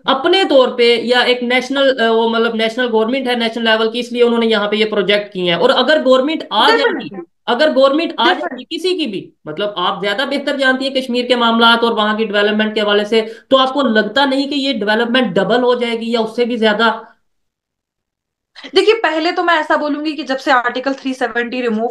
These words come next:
Speaker 2: हुआ था, तब से ऐसे बहुत सी changes आई हैं हमारे कश्मीर में। और सबसे बड़ी changes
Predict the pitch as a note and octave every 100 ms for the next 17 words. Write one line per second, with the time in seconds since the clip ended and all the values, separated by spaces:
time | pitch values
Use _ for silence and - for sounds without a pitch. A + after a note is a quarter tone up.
0 | A#3 G#3 G3 G3+ B3 B3+ - B3+ B3 B3
1 | G#3 B3 C4+ C#4 B3 A3+ A3+ G3+ G3 G3+
2 | G3 F#3 F#3+ G3+ - G3 F3+ F#3 - -
3 | - - D4+ F#4 F#4 G4 D4 E4 E4+ D#4+
4 | C#4 D4+ D#4